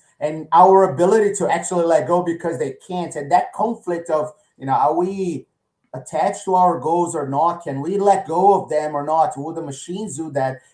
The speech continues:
And that, that, that debate, I think, is, is a very timely thing that we're gonna need to look at in how we think about our ambitions, how we give machines and our, our agents and our computerized assistants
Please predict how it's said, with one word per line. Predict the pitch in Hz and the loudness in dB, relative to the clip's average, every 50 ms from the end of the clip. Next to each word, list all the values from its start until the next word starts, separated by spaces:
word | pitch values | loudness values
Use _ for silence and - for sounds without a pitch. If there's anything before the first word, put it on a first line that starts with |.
| _ - | _ -10
And | 143 156 156 147 | -10 -8 -6 -2
that, | 190 190 185 180 - | 0 0 0 0 0
that, | 185 180 175 - 139 135 151 147 135 - - | -2 -2 -2 -2 -6 -10 -10 -10 -8 -6 -4
that | 156 147 131 | -4 -4 -4
debate, | - 143 123 - 120 143 156 190 247 254 - - - - _ _ _ _ _ _ _ - | -6 -12 -14 -12 -10 -8 -8 -8 -8 -10 -10 -12 -14 -14 _ _ _ _ _ _ _ -4
I | 147 165 | -4 -2
think, | 165 - 226 254 247 - | -4 -4 -6 -8 -8 -8
is, | 247 226 185 - - - - - _ _ _ _ _ _ _ _ - | -10 -10 -8 -8 -8 -8 -10 -14 _ _ _ _ _ _ _ _ -8
is | 175 185 - | -6 -4 -2
a | 202 180 | -2 -2
very | 131 156 190 185 185 180 175 - | -2 0 0 0 0 0 -2 -4
timely | - - 170 170 180 190 185 180 175 165 156 139 - _ | -4 -2 0 0 0 0 0 -2 -2 -2 -4 -6 -12 _
thing | - 165 165 175 175 | -10 -8 -6 -4 -4
that | 165 | -4
we're | 156 151 139 | -4 -4 -4
gonna | 143 160 156 156 | -6 -6 -6 -6
need | 156 156 147 - | -8 -10 -12 -12
to | - 160 147 | -10 -8 -6
look | 143 127 127 139 170 170 170 156 | -6 -6 -4 -4 -4 -4 -2 -2
at | 143 139 139 139 | -2 0 -2 -2
in | 135 135 123 | -4 -6 -6
how | 120 - 139 143 156 156 156 | -2 2 4 4 4 2 0
we | 156 156 147 131 - _ _ _ _ _ _ | -4 -6 -8 -10 -10 _ _ _ _ _ _
think | - 170 170 170 | -8 -6 -4 -4
about | 175 - 156 151 151 | -2 2 2 4 4
our | 156 151 151 147 143 | 4 4 4 2 2
ambitions, | 135 131 151 151 - - 170 160 156 120 | 0 -4 -6 -8 -10 -10 -10 -10 -4 2
how | 139 147 143 143 143 | 4 4 6 4 2
we | 139 139 - 139 131 | -2 -6 -10 -16 -10
give | - 156 151 147 139 131 - _ _ _ _ _ | -4 -2 -2 -2 -2 -6 -10 _ _ _ _ _
machines | - 135 135 131 - - - 143 151 165 170 180 175 - | -8 -6 -6 -6 -8 -10 -12 -10 -8 -6 -4 -4 -2 -2
and | 160 147 147 | -2 2 4
our, | 151 151 151 151 151 147 147 143 - 143 | 6 6 6 6 4 4 2 2 2 4
our | 143 143 147 143 143 139 - | 4 6 4 4 0 -2 -6
agents | 139 156 170 135 131 156 151 143 135 156 | -8 -8 -8 -8 -8 -8 -8 -8 -6 -6
and | 147 143 | -4 0
our | 139 143 143 143 143 139 135 - | 0 2 2 2 0 0 -2 -6
computerized | - 147 139 - _ - 185 185 170 156 151 147 147 147 139 - | -10 -12 -12 -12 _ -4 -4 -2 2 4 6 6 6 6 2 -2
assistants | 139 135 - - 196 202 196 - - 156 143 143 139 - - | -6 -10 -8 -6 -6 -6 -6 -6 -6 -6 -6 -8 -8 -12 -16